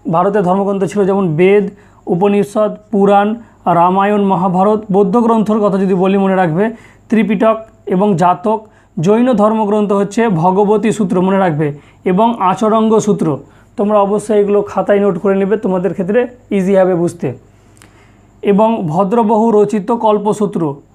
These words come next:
এগুলো সব কী ছিল? প্রাচীন ভারতের ধর্মগ্রন্থ। নেক্সট আমরা যদি ইরানে দেখি, ইরানে জরথ্রুস্ট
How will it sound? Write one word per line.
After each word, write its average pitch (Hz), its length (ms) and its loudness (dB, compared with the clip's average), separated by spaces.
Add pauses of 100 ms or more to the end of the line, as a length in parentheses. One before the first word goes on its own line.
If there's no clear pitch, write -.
এগুলো 202 200 0
সব 208 260 -2
কী 220 160 -2
ছিল? 226 200 0
প্রাচীন 214 420 0
ভারতের 196 340 0
ধর্মগ্রন্থ। 180 600 0 (440)
নেক্সট 240 320 -2
আমরা 214 220 0
যদি 208 180 -2
ইরানে 220 400 0
দেখি, 202 400 -4 (320)
ইরানে 220 560 2
জরথ্রুস্ট 202 640 0